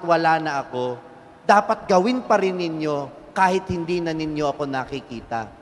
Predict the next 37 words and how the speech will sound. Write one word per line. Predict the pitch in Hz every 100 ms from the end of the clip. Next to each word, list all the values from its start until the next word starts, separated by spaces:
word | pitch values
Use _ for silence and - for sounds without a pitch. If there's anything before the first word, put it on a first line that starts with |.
| - - -
At | 240
naniniwala | 269 277 277 277 262 262 254 247
ako, | 277
sinabi | 262 233 226 202 220
rin | 226
sa | -
inyo | 214 208 226
ng | 226
mga | 202 196 196
magulang | 180 180 180 180
nyo | 175 156
yan. | 151 160 147 110 - - - - - -
"Pagka | 202 - 247 262
wala | 254 240 233
na | 226 196
ako, | - 202 170 175 - - -
sana | - 214 214 220
lahat | 202 185 208 202
ng | 185
natutunan | 185 180 180 175 180 165 165
mo, | 151 139 135 131 - - - 190
gawin | 170 160 147
mo | 147
pa | - 113
rin." | 120 113 104 - - - - - - - - -
At | 262
gayon | 285 302 294
din | 285 277
naman | 269 285 285
sa | 262
bawat | 240 262 262
pagdiriwang | 262 220 254 262 262 254
natin | 254 254 254
ng | 254 240
banal | 247 254
na | 254 262
misa, | 254 208 - 160